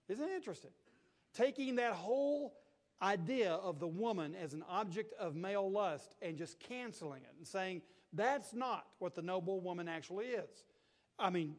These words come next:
charm is real, beauty is real, but it's fleeting. It's passing. But these things that endure are their relationship with the Lord. Likewise, uh,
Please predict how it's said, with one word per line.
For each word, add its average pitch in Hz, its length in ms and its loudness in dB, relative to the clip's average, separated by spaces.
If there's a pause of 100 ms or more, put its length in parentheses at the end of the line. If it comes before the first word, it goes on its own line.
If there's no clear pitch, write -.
(100)
charm 196 360 4
is 170 240 0
real, 233 520 4 (260)
beauty 185 360 2
is 151 140 -2
real, 226 440 0 (160)
but 175 100 0
it's 165 200 -6
fleeting. 247 680 -4 (800)
It's 175 160 -4
passing. 214 640 0 (200)
But 170 140 -4
these 226 220 -2
things 220 260 -2
that 196 100 0
endure 185 580 0 (300)
are 170 180 2
their 170 120 0
relationship 175 600 -2
with 180 100 -4
the 175 60 -2
Lord. 196 260 -2
Likewise, 196 720 -2 (540)
uh, 175 160 2